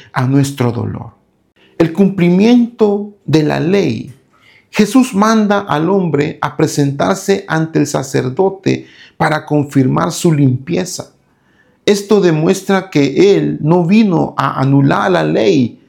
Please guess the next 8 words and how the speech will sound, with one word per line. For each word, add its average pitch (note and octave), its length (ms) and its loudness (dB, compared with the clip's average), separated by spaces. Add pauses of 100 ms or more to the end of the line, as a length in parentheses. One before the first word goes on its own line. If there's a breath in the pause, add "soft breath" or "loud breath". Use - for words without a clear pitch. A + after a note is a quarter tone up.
(280 soft breath)
sino E3 360 2
a F#3 140 -6
cumplirla F3+ 840 -2 (460 soft breath)
y F3 140 4
darle G3+ 440 0
su E3+ 200 2
verdadero D#3 640 0
propósito, C#3+ 960 -4